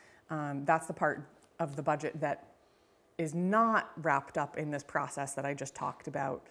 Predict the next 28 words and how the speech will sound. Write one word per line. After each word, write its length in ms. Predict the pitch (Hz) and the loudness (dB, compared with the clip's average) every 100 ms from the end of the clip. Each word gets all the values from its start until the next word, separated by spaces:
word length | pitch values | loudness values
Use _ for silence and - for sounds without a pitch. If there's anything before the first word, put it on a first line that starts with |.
| - - - - | -20 -20 -16 -8
um, 240 | 147 143 | -6 -4
but 140 | 165 160 | 0 2
that 100 | 156 | 4
is 220 | 156 139 | 2 0
determined 440 | 156 156 151 151 | -6 -4 -4 -4
by 140 | 135 143 | -4 -4
things 440 | 147 147 147 151 | -4 -6 -6 -6
like 580 | 143 143 143 135 - - - - _ - | -2 -2 -2 -6 -12 -20 -20 -20 _ -18
Social 280 | - 190 170 | -4 -2 -2
Security 480 | 160 160 156 151 147 | -4 -4 -2 -2 -2
and 100 | 147 | -2
Medicare 440 | 139 143 143 143 | -2 -4 -2 -2
eligibility 640 | 139 143 143 147 254 220 202 | 0 -2 0 4 6 8 4
rules, 720 | 180 180 170 165 160 156 - - _ _ _ _ _ - | 2 4 4 6 4 2 -2 -8 _ _ _ _ _ -4
and 80 | 190 | 0
things 180 | 226 196 | 2 0
that 100 | 180 | 0
are 40 | |
set 160 | 175 - | 2 2
in 80 | 165 | 0
place 300 | 175 160 180 | 0 0 2
usually 380 | 208 190 175 160 | 0 2 2 2
for 160 | 160 | 0
more 320 | 156 160 165 | 0 2 2
than 200 | 160 156 | 2 0
one, 340 | 151 151 156 147 - | 0 -2 -4 -6 -4
in 180 | 165 156 | -2 0
law, 380 | 156 151 143 | 2 2 0